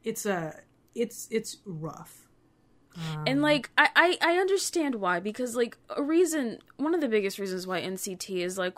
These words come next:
Speaker 2: relatively prominent in my playlist,
Speaker 1: Mm-hmm.
Speaker 2: um, is because from, oh God,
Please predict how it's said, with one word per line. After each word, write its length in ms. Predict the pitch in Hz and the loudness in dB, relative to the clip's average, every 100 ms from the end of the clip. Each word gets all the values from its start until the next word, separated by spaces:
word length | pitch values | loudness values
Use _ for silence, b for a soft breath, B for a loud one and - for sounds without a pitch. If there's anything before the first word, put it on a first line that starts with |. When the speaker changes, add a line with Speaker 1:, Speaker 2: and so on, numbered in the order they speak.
| - | -6
Speaker 2:
relatively 640 | - 359 415 349 285 233 | 0 2 2 0 0 -2
prominent 800 | 190 - 165 156 160 202 233 254 - | -4 -10 -8 -4 -4 -2 -4 -6 -10
in 120 | 240 254 | -6 -2
my 120 | 262 | -2
playlist, 720 | 269 311 311 330 403 - - B B B B | -2 -2 0 -2 -2 -8 -12 B B B B
Speaker 1:
Mm-hmm. 180 | 190 180 | -2 2
Speaker 2:
um, 440 | 240 240 233 220 | 2 2 0 -2
is 180 | - 247 | 0 0
because 480 | 247 262 294 240 226 - | 0 0 2 2 0 -6
from, 640 | - - 277 320 311 277 - - _ _ _ _ _ _ _ _ _ _ _ _ _ - - | -10 0 4 4 4 0 -4 -18 _ _ _ _ _ _ _ _ _ _ _ _ _ -20 -16
oh 60 | - | -10
God, 280 | 190 170 | -4 -4